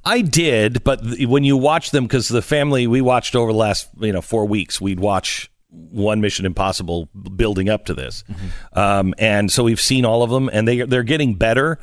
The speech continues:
Speaker 1: This one is the best by far. Uh, it is just a rocket ride the entire time.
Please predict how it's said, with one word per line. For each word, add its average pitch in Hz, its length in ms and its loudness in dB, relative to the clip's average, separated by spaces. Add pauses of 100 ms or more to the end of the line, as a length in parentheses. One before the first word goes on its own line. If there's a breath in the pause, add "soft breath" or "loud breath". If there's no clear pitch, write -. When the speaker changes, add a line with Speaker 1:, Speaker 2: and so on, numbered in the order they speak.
Speaker 1:
This 120 360 0
one 170 220 2
is 120 240 -2
the 101 100 0
best 101 560 0
by 78 220 -2
far. 113 840 0 (680 soft breath)
Uh, 90 360 0
it 156 200 2
is 87 400 -2 (100)
just - 800 0
a 92 160 0
rocket 104 640 0
ride 78 580 -2
the 92 160 -2
entire 113 500 0
time. 90 460 -2